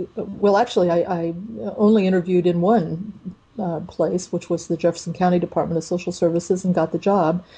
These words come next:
And, um, was feeling a little bit like, "Gosh, I haven't gone very far from home,"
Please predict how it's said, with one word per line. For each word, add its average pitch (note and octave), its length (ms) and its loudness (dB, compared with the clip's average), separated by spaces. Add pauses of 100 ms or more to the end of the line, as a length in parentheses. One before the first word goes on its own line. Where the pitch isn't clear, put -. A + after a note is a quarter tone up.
(500)
And, E3+ 320 2
um, F3 440 2
was F#3 200 2
feeling G3+ 260 4
a F3 60 0
little G#3 220 4
bit F3 160 2
like, D#3 220 -6
"Gosh, F#3 300 -2
I F3 60 -2
haven't F3 320 -2
gone F#3+ 200 4
very E3 200 4
far F3 280 2
from E3+ 200 -4
home," F#3 380 2